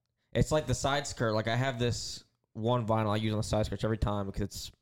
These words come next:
it's just a big roll, and it's, like, seven inches tall, so it fits perfect.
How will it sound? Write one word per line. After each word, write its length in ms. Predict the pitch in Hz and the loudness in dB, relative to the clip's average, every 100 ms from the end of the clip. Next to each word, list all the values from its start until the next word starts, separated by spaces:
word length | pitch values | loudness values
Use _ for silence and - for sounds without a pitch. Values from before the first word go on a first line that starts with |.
| - - _ _ _ | -20 -20 _ _ _
it's 120 | 110 | 0
just 100 | 127 | 2
a 40 | 127 | 4
big 240 | 131 113 | 4 4
roll, 300 | 120 123 101 | 4 6 4
and 80 | 92 | 2
it's, 100 | - | -2
like, 140 | 95 | -4
seven 280 | - 120 113 | 0 2 2
inches 200 | 113 - | -2 -2
tall, 280 | - 107 104 | 0 2 2
so 180 | 101 95 | 0 -4
it 80 | 73 | -2
fits 220 | 104 - | -4 -4
perfect. 540 | - 101 104 92 - | -4 -4 -4 -6 -8